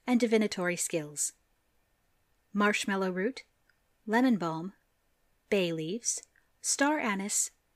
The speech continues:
and eyebright. And finally, a wishing witch ball,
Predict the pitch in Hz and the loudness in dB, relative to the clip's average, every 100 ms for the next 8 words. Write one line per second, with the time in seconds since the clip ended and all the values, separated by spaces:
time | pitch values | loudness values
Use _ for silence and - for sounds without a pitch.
0 | _ _ 208 208 185 160 156 156 - - | _ _ -4 2 2 2 -4 -10 -14 -20
1 | _ _ _ _ _ _ _ _ _ _ | _ _ _ _ _ _ _ _ _ _
2 | _ _ _ _ _ _ 233 240 - 285 | _ _ _ _ _ _ 0 2 4 4
3 | 285 285 285 285 _ _ - 226 214 208 | 6 4 2 -2 _ _ 2 6 6 6
4 | 196 170 160 - - 160 156 | 2 0 -4 -6 -6 -6 -6